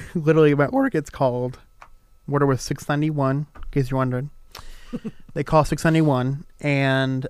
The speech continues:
I get my food. I'm like, "Wait a minute, I don't have my Coke." And Caleb doesn't got his order yet, so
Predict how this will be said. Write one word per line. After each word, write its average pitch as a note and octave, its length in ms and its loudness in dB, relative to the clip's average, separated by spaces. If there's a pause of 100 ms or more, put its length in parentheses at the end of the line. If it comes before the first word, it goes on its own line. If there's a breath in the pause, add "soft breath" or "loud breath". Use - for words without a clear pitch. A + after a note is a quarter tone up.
(140)
I D3 100 0
get C#3+ 80 0
my E3 140 -2
food. D#3 560 2
I'm C#3+ 80 -2
like, D3 120 -2
"Wait F3 80 -2
a F3+ 40 -2
minute, C3 160 -2
I C#3+ 40 -4
don't E3+ 100 -4
have E3 80 -2
my D3+ 80 0
Coke." - 460 -8 (140)
And D3+ 140 2
Caleb D3+ 280 2
doesn't C3+ 200 -2
got B2+ 140 0
his B2+ 80 -2
order B2+ 220 -2
yet, A#2+ 300 -4
so B2 260 -4